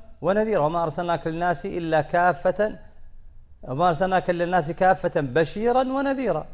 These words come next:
قال: "إن عليك إلا البلاغ، إن أرسلناك، إن أرسلناك، آه، يا أيها النبي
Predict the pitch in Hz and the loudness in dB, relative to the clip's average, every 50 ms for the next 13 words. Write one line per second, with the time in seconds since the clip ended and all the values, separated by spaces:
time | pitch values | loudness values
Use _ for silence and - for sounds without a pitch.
0 | - - - - - - - - - - - 120 139 151 156 175 185 185 170 165 | -14 -16 -16 -18 -18 -18 -20 -20 -18 -4 2 4 6 6 6 4 2 2 2 2
1 | 180 185 202 196 - - 202 214 220 202 180 175 170 151 143 147 143 139 139 135 | 2 2 2 0 0 0 0 0 0 2 2 2 2 2 2 2 4 4 4 4
2 | 131 131 120 - - - - - - - - 139 160 180 185 180 180 170 165 - | 4 2 0 -2 -6 -16 -18 -18 -18 -8 -4 -2 0 0 2 4 4 2 2 2
3 | 180 170 165 160 165 170 165 151 - 175 180 208 - - - - - - - - | 2 0 2 2 2 2 2 2 2 2 0 0 -2 -8 -16 -18 -20 -20 -20 -18
4 | - - - - - - - - - - - - - - - - - - - - | -18 -18 -16 -16 -16 -16 -16 -14 -14 -16 -16 -16 -18 -18 -18 -18 -18 -18 -16 -16
5 | - - - - 131 143 160 170 170 160 147 165 170 180 185 175 - - 165 156 | -16 -14 -12 -8 -4 -2 0 2 2 2 2 0 -2 0 0 0 0 0 0 0
6 | - - - - - - - - - - - - - - - - - 113 117 110 | -2 -4 -10 -18 -20 -20 -20 -20 -20 -18 -16 -16 -16 -14 -12 -8 -8 -6 -6 -6
7 | 107 98 87 92 101 104 - - - - - - - - - - - - - 139 | -6 -6 -8 -8 -10 -10 -10 -12 -12 -14 -14 -16 -16 -18 -20 -20 -18 -6 0 2
8 | 160 165 175 170 160 160 156 156 156 160 185 202 190 - | 4 4 4 4 2 2 2 0 0 0 -2 -2 -4 -6